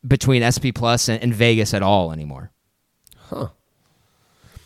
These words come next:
Speaker 2: Well, if you give me a second here, I can go ahead and check the line movement and see where it began and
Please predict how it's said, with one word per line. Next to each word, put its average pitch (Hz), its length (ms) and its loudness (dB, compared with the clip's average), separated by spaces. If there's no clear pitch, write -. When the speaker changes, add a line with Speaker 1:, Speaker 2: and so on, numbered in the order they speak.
Speaker 2:
Well, 165 120 2
if 165 40 4
you 175 60 6
give 208 120 8
me 185 80 6
a 160 60 6
second 170 320 4
here, 143 100 6
I 151 60 6
can 139 120 2
go 151 160 4
ahead 139 100 4
and 123 100 -4
check 147 280 -2
the 123 120 0
line 123 360 0
movement 104 420 -2
and 113 120 -8
see 120 440 -2
where 127 200 -2
it 123 80 -6
began 123 480 -2
and 101 240 -4